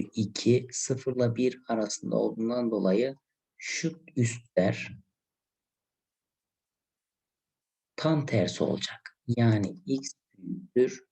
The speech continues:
y büyüktür, z olacak. E, büyük sayıdan küçük sayı çıkarsa burası pozitif. Y'den z çıkarsa, büyük sayıdan küçük sayı çıkarsa burası pozitif. Z'den x çıkarsa,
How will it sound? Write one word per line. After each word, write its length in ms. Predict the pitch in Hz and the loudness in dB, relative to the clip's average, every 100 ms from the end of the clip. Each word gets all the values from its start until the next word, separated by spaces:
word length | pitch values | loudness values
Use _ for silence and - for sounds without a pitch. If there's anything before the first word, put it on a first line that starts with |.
| - | -6
y 520 | 113 113 120 120 110 | -2 2 2 2 -2
büyüktür, 680 | - 95 87 - 147 147 147 _ | 0 0 0 -4 0 0 -2 _
z 140 | 113 107 | -2 4
olacak. 480 | 101 85 87 - - _ _ _ _ _ _ _ _ _ _ _ _ - _ - _ _ _ | 4 4 0 -6 -14 _ _ _ _ _ _ _ _ _ _ _ _ -20 _ -20 _ _ _
E, 220 | 160 120 - - - | 2 2 -2 -12 2
büyük 320 | 147 160 - | 4 4 2
sayıdan 460 | 139 113 101 101 | 2 4 4 0
küçük 280 | - - 147 | -4 -8 -8
sayı 340 | 139 117 98 95 | -4 -2 -2 -4
çıkarsa 720 | - - _ _ 127 127 - _ | -14 -16 _ _ -4 -4 -6 _
burası 340 | 123 110 - 143 - | -4 -4 -4 -10 -10
pozitif. 300 | - - _ _ _ _ _ _ _ _ _ _ _ | -16 -16 _ _ _ _ _ _ _ _ _ _ _
Y'den 540 | 120 120 131 131 151 151 | 6 8 8 8 6 6
z 280 | 131 135 | 6 4
çıkarsa, 580 | 131 - 101 87 - - - | 4 -2 -2 -2 -2 -6 0
büyük 200 | 123 135 | 0 0
sayıdan 420 | - 117 104 95 | 0 0 0 -2
küçük 260 | - - - | -8 -16 -20
sayı 280 | - _ - | -20 _ -10
çıkarsa 520 | - - - - - _ _ _ | -10 -8 -10 -12 -20 _ _ _
burası 420 | 117 - - - | -10 -8 -8 -10
pozitif. 520 | - - - - - _ _ _ _ _ _ _ | -12 -12 -12 -14 -14 _ _ _ _ _ _ _
Z'den 440 | 120 117 123 139 151 | 2 6 6 6 4
x 240 | 143 143 | 2 0
çıkarsa, 720 | - - 98 - - 69 71 | -4 -2 -2 -2 -2 -2 -2